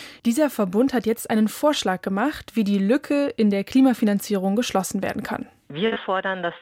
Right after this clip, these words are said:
Speaker 2: Milliardäre stärker in die Pflicht genommen werden und dass sie einen Beitrag zur Finanzierung von Klimaschutz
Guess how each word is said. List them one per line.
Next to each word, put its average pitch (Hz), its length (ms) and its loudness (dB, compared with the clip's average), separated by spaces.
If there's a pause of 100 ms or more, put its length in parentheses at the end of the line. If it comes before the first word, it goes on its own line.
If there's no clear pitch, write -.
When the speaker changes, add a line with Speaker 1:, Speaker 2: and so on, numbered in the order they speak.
Speaker 2:
Milliardäre 175 680 0
stärker - 340 -4
in 156 80 -6
die 156 80 -6
Pflicht - 440 -4
genommen 180 420 -2
werden 175 360 0
und 165 100 -6
dass 160 140 -4
sie - 80 -8
einen 165 300 -2
Beitrag 160 680 0
zur 160 260 0
Finanzierung 160 640 -4
von 156 80 -14
Klimaschutz 147 480 -10